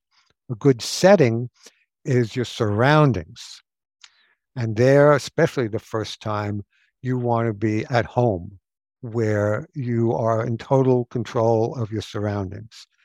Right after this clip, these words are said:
And understand also that who you're with is the most important part of your setting. You don't want to be with anybody who doesn't know what you're doing or anybody who does know and is gonna judge you.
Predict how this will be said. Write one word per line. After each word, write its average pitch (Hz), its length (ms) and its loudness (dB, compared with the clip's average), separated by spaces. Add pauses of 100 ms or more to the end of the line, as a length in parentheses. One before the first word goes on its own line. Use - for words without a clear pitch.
(400)
And 120 120 -2
understand 113 580 -2
also 120 440 -2
that 101 240 -2 (160)
who 170 320 0
you're 143 260 6
with 127 580 2 (680)
is 135 100 -6
the 123 80 -2
most 117 240 0
important 113 380 -2
part 104 200 -6
of 101 60 -8
your 92 80 -8
setting. 92 460 -4 (1500)
You 104 80 -12
don't 104 100 -4
want 107 100 -2
to 101 60 -4
be 107 160 -2
with 104 180 -2
anybody 107 500 0
who 107 100 -6
doesn't 113 320 -2
know 110 140 0
what 104 220 -6
you're 101 80 -6
doing 117 480 -4 (680)
or 123 200 2
anybody 113 440 2
who 110 140 -2
does 139 280 4
know 107 220 0
and 110 100 -4
is 107 100 -6
gonna 107 220 -4
judge 131 360 2
you. 101 140 -8